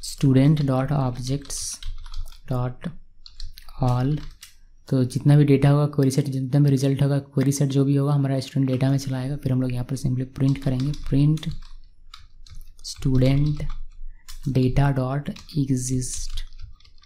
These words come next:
अगर exist करता है, मतलब इस query set में results हैं, तो ये print करके हमें देगा true। तो मैंने इसको किया save,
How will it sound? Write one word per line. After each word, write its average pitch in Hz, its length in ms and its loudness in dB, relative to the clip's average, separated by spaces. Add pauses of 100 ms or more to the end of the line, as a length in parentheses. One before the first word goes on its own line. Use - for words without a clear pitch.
(1000)
अगर 139 140 2
exist 147 440 2
करता 131 380 4
है, 131 160 0
मतलब 139 280 -2
इस 175 240 0 (640)
query 139 240 6
set 147 260 2
में 143 140 6
results 135 560 0
हैं, 131 600 2
तो 143 80 2
ये 131 240 2 (240)
print 139 400 4
करके 127 380 0
हमें 127 320 0
देगा 120 260 -2
true। 127 300 -2 (920)
तो 135 80 0
मैंने 131 200 4
इसको 139 240 0
किया 135 160 0
save, 139 520 0